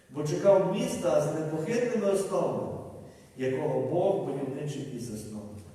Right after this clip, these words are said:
Бог сказав: «Вийди з своєї землі.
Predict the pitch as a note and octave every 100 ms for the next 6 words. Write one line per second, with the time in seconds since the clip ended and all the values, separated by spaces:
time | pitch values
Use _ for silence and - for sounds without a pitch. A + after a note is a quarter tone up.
0 | - - - _ _ _ _ - _ _
1 | _ _ _ _ _ A#2+ B2+ B2+ D3 C#3
2 | A#2 A#2 - - A#2+ A#2+ A2 - A2 -